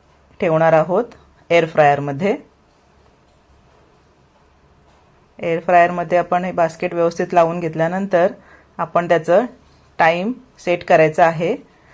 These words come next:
आणि त्याला लागणारं तापमान आपण सेट करून घेणार आहोत.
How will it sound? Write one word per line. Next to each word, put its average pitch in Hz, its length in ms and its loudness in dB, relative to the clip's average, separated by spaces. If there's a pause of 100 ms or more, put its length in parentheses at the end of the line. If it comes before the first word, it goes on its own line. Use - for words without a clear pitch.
(480)
आणि 170 280 -4 (680)
त्याला 160 200 2
लागणारं 165 480 2
तापमान 170 380 0
आपण 175 300 -2
सेट 175 260 -4
करून 160 280 -2
घेणार 143 260 -2
आहोत. 131 280 -6